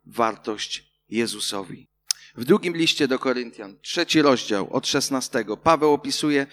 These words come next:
jak zdjęcie zasłony prawa objawia nam Jezusa. Drugi list do Koryntian trzy szesnaście. „Lecz gdy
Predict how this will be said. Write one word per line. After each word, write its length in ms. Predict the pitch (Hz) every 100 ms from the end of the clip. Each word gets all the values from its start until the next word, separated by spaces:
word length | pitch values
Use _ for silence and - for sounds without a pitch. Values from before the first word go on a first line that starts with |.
| - - - -
jak 260 | 143 156
zdjęcie 560 | 131 123 175 202 202 180
zasłony 600 | 147 143 160 175 160 156
prawa 920 | - 160 175 123 110 104 165 - _ _ _
objawia 580 | 139 131 135 131 127 131
nam 220 | 123 113
Jezusa. 580 | 113 107 98 87 - - _ _ -
Drugi 280 | 139 151 139
list 220 | 131 120
do 100 | 120
Koryntian 440 | 120 117 117 113
trzy 160 | 110 113
szesnaście. 680 | - 104 104 92 - - - _ _ _
„Lecz 280 | 131 175 175
gdy 480 | 156 139 196 226 -